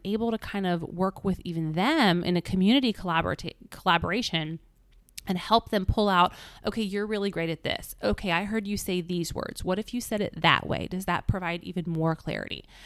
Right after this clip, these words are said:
And I realized that in my corporate career, one of the things that I've done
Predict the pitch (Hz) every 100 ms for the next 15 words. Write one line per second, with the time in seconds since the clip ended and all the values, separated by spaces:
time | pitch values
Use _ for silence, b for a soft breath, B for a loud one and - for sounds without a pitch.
0 | B B B 214 214 208 202 240 311 311
1 | 156 127 131 - - - 185 175 - _
2 | 202 220 233 240 247 - 196 185 165 160
3 | 160 160 165 170 175 b b b - -
4 | 349 381 190 - - 165 147 147 165 185
5 | 185 190 175 175 175 151 156 - 220 269
6 | 214 156 165